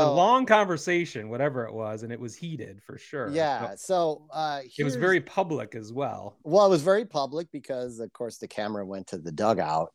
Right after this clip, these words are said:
Speaker 1: to show it.
Speaker 2: Yeah, they
Speaker 1: Uh,
Speaker 2: could,
Speaker 1: I
Speaker 2: they could also go down the tunnel and have that discussion, I guess is the point, but
Speaker 1: Well, I mean, I, to me,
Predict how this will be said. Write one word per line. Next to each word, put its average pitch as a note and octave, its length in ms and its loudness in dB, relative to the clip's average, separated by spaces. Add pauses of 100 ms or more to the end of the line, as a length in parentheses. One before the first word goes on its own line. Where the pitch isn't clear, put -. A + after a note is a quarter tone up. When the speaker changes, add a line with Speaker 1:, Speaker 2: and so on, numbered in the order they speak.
(120)
Speaker 1:
to G2+ 160 -2
show E3+ 340 6
it. - 120 -8 (340)
Speaker 2:
Yeah, - 160 -6
they F#3+ 80 -4
Speaker 1:
Uh, F#3+ 40 -6
Speaker 2:
could, F3 180 -6
Speaker 1:
I C#3 200 6
Speaker 2:
they D3 60 4
could D3 160 -4
also D3 260 0
go B2+ 160 -4
down B2 240 -2
the A2+ 80 -8
tunnel A2 440 -6
and G2+ 100 -14
have G2+ 180 -8
that G2 180 -12
discussion, G#2 600 -18
I G#2+ 80 -18
guess G2+ 240 -14
is G2+ 100 -16
the G#2 100 -20
point, A2 460 -12
but G#2+ 180 -10
Speaker 1:
Well, D3+ 460 6
I B2+ 80 -2
mean, C#3+ 220 -2
I, C3 320 -2
to D#3+ 120 -4
me, D#3 480 -2